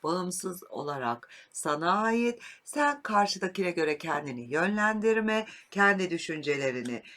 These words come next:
kendin oluştur, ölümsüzleştir.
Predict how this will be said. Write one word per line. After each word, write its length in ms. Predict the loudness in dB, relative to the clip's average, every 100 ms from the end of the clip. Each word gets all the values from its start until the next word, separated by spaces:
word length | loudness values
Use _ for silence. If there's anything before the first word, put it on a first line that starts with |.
| -18
kendin 420 | -2 4 4 4 -2
oluştur, 800 | 0 4 4 2 -2 2 2 0 -6 -12
ölümsüzleştir. 1300 | -4 0 0 -2 -10 -4 0 0 -2 -2 2 4 2